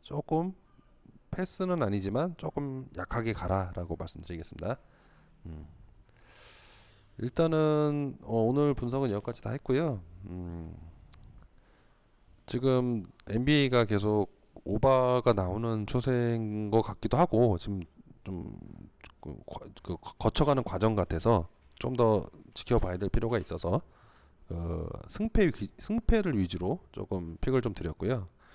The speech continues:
어, 아마 내일도 좀 괜찮은 결과가 좀 나올 것 같고, 조합을 어떻게 하느냐에 따라서 또 이게 그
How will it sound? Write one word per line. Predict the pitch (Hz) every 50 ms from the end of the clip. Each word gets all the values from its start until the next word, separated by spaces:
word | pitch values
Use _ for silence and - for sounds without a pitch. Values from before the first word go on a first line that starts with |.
| - - - - - _ _ _ - - _ _ _
어, | - 85 82 78 78 76 76 76 73 73 69 57 58 - - - - - - -
아마 | 87 92 95 92
내일도 | 90 95 110 135 147 101 - 123 117 -
좀 | - 120 113 107 95 - - - - - - _ _
괜찮은 | - - 98 - 139 139 139 135 131 127 120
결과가 | 107 98 90 95 110 107 107 107 107 107 104
좀 | 107 104
나올 | 92 87 90 85
것 | - 113
같고, | 92 85 - - 120 123 104 85 80 - -
조합을 | - 104 120 151 160 147 151 123
어떻게 | 90 - - 101 104
하느냐에 | 107 131 160 156 147 127 104
따라서 | - - 113 123 104 101 95 90 -
또 | - 80 78 87 98 92 - -
이게 | - 87 85 85 82 78 82 - - - - - - _ _ _ - _
그 | - - 78 76 71 -